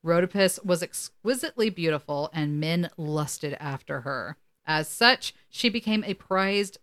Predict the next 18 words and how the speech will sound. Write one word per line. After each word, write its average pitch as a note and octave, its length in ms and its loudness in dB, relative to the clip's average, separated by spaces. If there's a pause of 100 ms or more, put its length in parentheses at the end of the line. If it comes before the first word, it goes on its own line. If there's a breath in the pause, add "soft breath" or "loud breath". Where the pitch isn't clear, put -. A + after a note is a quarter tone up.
possession, D#3+ 840 -2
and D3+ 280 -2
men F3 260 2
showered G#3 640 0
her C#3+ 200 -4
with C#3 200 -8
expensive D#3+ 680 -6
gifts. - 500 -6 (380 soft breath)
One F3 300 2
of B3 80 2
these G#3+ 240 4
gifts - 500 -6 (100)
was F3 160 2
a G3+ 120 4
pair C#3+ 340 -2
of E3+ 340 -8
golden C#3+ 480 -8
shoes. - 760 -12